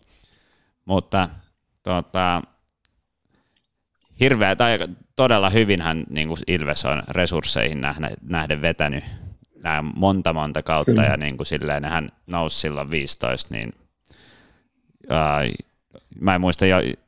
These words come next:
Speaker 1: Honka taisi tippua tai Honka meni konkurssiin, niin Ilves sai
Speaker 2: Joo.
Speaker 1: liigapaikan sitä kautta, ja sit sä niinku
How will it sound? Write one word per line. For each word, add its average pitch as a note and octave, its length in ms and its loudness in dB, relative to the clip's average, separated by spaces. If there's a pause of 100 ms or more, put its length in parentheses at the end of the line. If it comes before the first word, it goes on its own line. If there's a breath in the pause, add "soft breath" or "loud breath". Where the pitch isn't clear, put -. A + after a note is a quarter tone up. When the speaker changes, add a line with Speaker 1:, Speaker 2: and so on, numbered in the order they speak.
(440)
Speaker 1:
Honka G2 320 2
taisi E2 260 0
tippua F2 380 0
tai D#2 160 0
Honka F2 240 0
meni D2+ 200 -2
konkurssiin, D2+ 640 -2
niin D2 120 -2
Ilves D2+ 280 -2
sai D#2 180 0
Speaker 2:
Joo. G#2+ 100 6
Speaker 1:
liigapaikan D2+ 460 -2
sitä D#2 280 0
kautta, D2 400 -4
ja D2 100 -4
sit D#2+ 160 -6
sä E2 120 -6
niinku D#2 300 -6